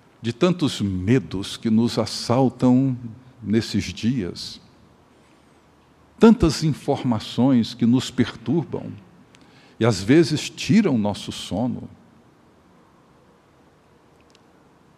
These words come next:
nós temos um rei que governa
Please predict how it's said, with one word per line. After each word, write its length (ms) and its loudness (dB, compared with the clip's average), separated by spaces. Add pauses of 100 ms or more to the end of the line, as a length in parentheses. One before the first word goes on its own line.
(1900)
nós 260 0
temos 440 2
um 180 -4
rei 420 0
que 200 -8
governa 840 -10